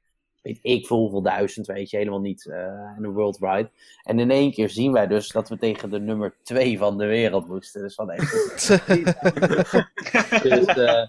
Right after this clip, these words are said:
Speaker 1: dus wij tegen die nummer twee en echt binnen tien seconden of zo één nul achter. En we speelden met z'n tweeën. En op een gegeven moment blijft het heel lang één, eh, één nul. En we gaan dus een beetje tikken en, en spelen. En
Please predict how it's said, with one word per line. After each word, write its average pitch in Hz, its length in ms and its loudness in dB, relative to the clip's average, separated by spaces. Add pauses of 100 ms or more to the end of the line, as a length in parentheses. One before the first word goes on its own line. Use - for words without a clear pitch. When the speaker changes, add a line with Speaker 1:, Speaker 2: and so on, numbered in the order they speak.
(140)
Speaker 1:
dus 127 340 2
wij 143 240 4
tegen 139 280 -6
die 127 100 -4
nummer 117 280 2
twee 127 300 2
en 120 120 0
echt 113 200 -4
binnen 123 340 0
tien 139 200 -8
seconden 117 360 -6
of 113 100 -4
zo 117 160 -4
één 110 180 -4
nul 101 220 -8
achter. 117 440 0
En 104 420 -6
we 107 160 2
speelden 117 320 0
met 107 140 -4
z'n 104 100 -20
tweeën. 107 460 0 (600)
En 107 260 -2
op 107 60 -2
een 110 100 -4
gegeven 131 120 2
moment 113 180 -2
blijft 117 260 2
het 98 100 -10
heel 117 220 2
lang 110 240 2
één, 104 380 -2
eh, 101 200 0
één 101 300 -4
nul. 104 340 0
En 95 60 -8
we - 280 -16
gaan 104 100 -4
dus 98 140 -14
een 98 60 -18
beetje 95 280 -8
tikken 101 520 -4
en, 95 220 -14
en 98 100 -16
spelen. 101 640 0
En 95 200 -10